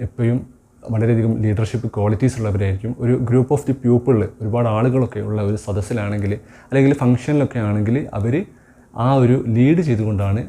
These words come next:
അവർ മുന്നോട്ട് പോകുന്നത്. അതേപോലെ ഒരു യാത്ര ചെയ്യുന്ന സമയത്തൊക്കെ ഇവർ ഗൈഡ് ചെയ്യും. ഒരു കുറച്ച് ആളുകൾ, ഒരു ഫ്രണ്ട്സിൻ്റെ കൂടെ അവർ ഒരു ടൂർ പോവുകയാണെങ്കിൽ ആ ഒരു ടൂർ പോകുന്ന സമയത്ത് ഇങ്ങോട്ടാണ് പോകുന്നത് നല്ലത്,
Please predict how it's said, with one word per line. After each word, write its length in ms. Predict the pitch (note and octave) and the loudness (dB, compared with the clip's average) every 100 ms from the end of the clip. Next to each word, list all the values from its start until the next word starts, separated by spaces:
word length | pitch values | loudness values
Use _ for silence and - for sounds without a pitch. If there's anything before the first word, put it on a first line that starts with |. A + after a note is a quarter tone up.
| - | -6
അവർ 280 | G2 G#2 - - | -4 -4 -6 -4
മുന്നോട്ട് 300 | A2+ A#2+ G#2+ | 0 2 2
പോകുന്നത്. 240 | G2 F#2 | -2 -2
അതേപോലെ 340 | C#3 D#3+ F3+ E3 | 0 4 4 4
ഒരു 200 | D3+ D#3+ | 6 4
യാത്ര 500 | D#3 B2+ B2 A#2+ C#3 | 4 2 2 0 -4
ചെയ്യുന്ന 340 | - A#2 C#3+ | 0 2 2
സമയത്തൊക്കെ 680 | C3 A2 G#2+ G2+ G2 B2 E3+ - - - - | 2 0 -2 -2 -6 -6 -8 -14 -20 -16 0
ഇവർ 340 | D3 E3 C3+ A#2 | 4 4 4 4
ഗൈഡ് 320 | C#3+ E3+ F3 | 6 8 8
ചെയ്യും. 300 | C3 F#2 F#2+ - _ - | 4 2 -2 -10 _ -4
ഒരു 300 | B2 C3 B2 - | -2 0 -2 -8
കുറച്ച് 300 | - A#2 - | -8 -8 -2
ആളുകൾ, 400 | C3 A#2+ B2 A2+ | 0 4 4 4
ഒരു 80 | G#2 | 2
ഫ്രണ്ട്സിൻ്റെ 420 | G#2+ A2 A2 C3+ | 0 -2 0 0
കൂടെ 180 | A2+ G#2+ | 2 2
അവർ 200 | G#2 G#2 | 2 2
ഒരു 180 | G#2 G2+ - | 2 -2 -2
ടൂർ 180 | A#2 D3 | 0 2
പോവുകയാണെങ്കിൽ 720 | A2+ G2 G2 F#2 F#2+ A2 D3 - - - - - | 2 2 0 0 -2 -2 -2 -8 -20 -20 -20 -8
ആ 80 | E3 | 0
ഒരു 240 | E3+ E3+ E3 - | 4 4 4 2
ടൂർ 320 | D3+ D#3 D#3 - - | 4 4 4 -2 0
പോകുന്ന 300 | C3+ C#3 D#3+ | 4 6 4
സമയത്ത് 440 | B2 A#2+ A#2 - | 2 0 0 -2
ഇങ്ങോട്ടാണ് 600 | B2+ - A#2+ C3 C3 B2 | -6 0 2 2 2 2
പോകുന്നത് 300 | A#2+ A#2 A#2+ | 2 2 4
നല്ലത്, 340 | A2+ A2+ A#2 | 2 2 2